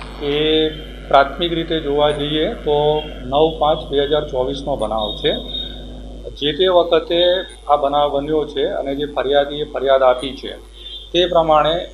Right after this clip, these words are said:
એણે એમ જણાવ્યું હતું કે જે અમારા આરોપી છે અને એની સાથેના બીજા બે માણસોએ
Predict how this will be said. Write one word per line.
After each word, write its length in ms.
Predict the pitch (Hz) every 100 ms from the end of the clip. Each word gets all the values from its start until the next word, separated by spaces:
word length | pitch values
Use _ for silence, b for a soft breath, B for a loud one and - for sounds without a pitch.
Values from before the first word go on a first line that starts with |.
| 139
એણે 160 | 147
એમ 240 | 139 147 160
જણાવ્યું 540 | 151 143 139 135 131
હતું 200 | - 170
કે 400 | 165 156 160 175
જે 440 | - - - 143
અમારા 260 | 143 143 147
આરોપી 500 | 123 123 156 156 160
છે 160 | 156 185
અને 240 | - 143
એની 180 | 135 147
સાથેના 400 | 147 143 151 147
બીજા 300 | 135 147 135
બે 240 | 131 147
માણસોએ 680 | 147 135 135 135 139 151 214